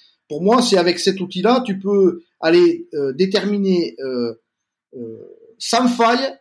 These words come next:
quelle est l'information toxique pour la personne elle-même. Et des fois, ça peut être pour des sportifs, moi je l'ai vu, c'est, euh, leurs vêtements qu'ils ont sur eux, quoi. Ils ont un vêtement qu'ils portent, mais ça les empêche de, de, de dépasser leur objectif. Parce que, euh, ils rentrent en résonance avec, euh, un poison qu'il y a dans le tissu,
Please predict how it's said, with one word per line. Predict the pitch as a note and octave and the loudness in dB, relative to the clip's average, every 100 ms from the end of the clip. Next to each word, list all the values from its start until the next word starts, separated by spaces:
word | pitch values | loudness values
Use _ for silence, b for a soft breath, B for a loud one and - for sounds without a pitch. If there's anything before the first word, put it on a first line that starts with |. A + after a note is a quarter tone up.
| _ | _
quelle | - A#3+ A#3+ | 0 2 4
est | A3+ F3+ | 2 2
l'information | G3 G3 G#3 G#3 F#3+ F#3+ | 0 0 0 -2 0 0
toxique | E3+ A3 - - B3 F#3+ | 0 -4 -2 -2 -2 -4
pour | G3 | 0
la | G3+ | 0
personne | F#3+ - D#3 | 0 -4 -4
elle-même. | C#3+ C3 A#2+ A2+ _ _ _ _ _ _ | -6 -8 -8 -10 _ _ _ _ _ _
Et | C3 | -10
des | C3+ | -4
fois, | F#3 G#3 | 0 2
ça | F#3+ | 2
peut | D#3+ | 0
être | D#3 D3+ | -2 -2
pour | B2+ C#3+ | -6 -8
des | |
sportifs, | C3+ B2+ - A3+ | -8 -8 -2 0
moi | F3 | 0
je | C#3 | 0
l'ai | C#3 | -2
vu, | F3+ A#3 | 2 2
c'est, | - E3+ E3+ | 4 4 6
euh, | C#3+ | 4
leurs | C#3+ C#3 | 2 0
vêtements | D#3 F3 F3 | 0 2 0
qu'ils | C#3 C#3 | -2 -6
ont | |
sur | C#3 G3+ | -6 -2
eux, | F3+ | -2
quoi. | - - _ _ _ _ _ | -2 -18 _ _ _ _ _
Ils | C#3 C#3 | -6 0
ont | E3 | 0
un | D3+ | 2
vêtement | D3+ D3+ D#3+ D3+ | -2 0 -2 -2
qu'ils | C3+ | -4
portent, | D#3 A3+ A#3 | 0 2 2
mais | F#3 C3+ B2+ B2 B2 | 0 2 2 2 0
ça | A#2+ C3 | -2 -4
les | C3 | -4
empêche | B2+ B2+ G#3 F#3 | -6 0 0 2
de, | D3 C3 | 0 -2
de, | B2 C3 | -2 -6
de | B2 | -8
dépasser | C3 C3+ B2 F#3+ | -10 -8 -4 -2
leur | D3 | -2
objectif. | C3 F#3 F3+ E3 - _ _ _ _ _ | -4 -8 -8 -20 -20 _ _ _ _ _
Parce | C3+ | -10
que, | - E3+ | 0 4
euh, | G3 E3+ C#3 | 4 4 0
ils | C3+ B2+ B2 | -4 -6 -6
rentrent | D3 F3+ F3 | -2 -2 -2
en | D3 | -4
résonance | D3 C#3+ C#3+ G3+ F#3+ | -4 -2 0 2 2
avec, | D3 D#3+ E3 | 0 0 0
euh, | C3+ C3 B2+ | -2 -2 -6
un | |
poison | B2 C3+ F3 G3 | -6 -4 0 0
qu'il | F#3+ | -2
y | |
a | D3 | -4
dans | C3 | -4
le | B2+ | -6
tissu, | - F#3 A3+ G3+ | -6 -4 -4 -4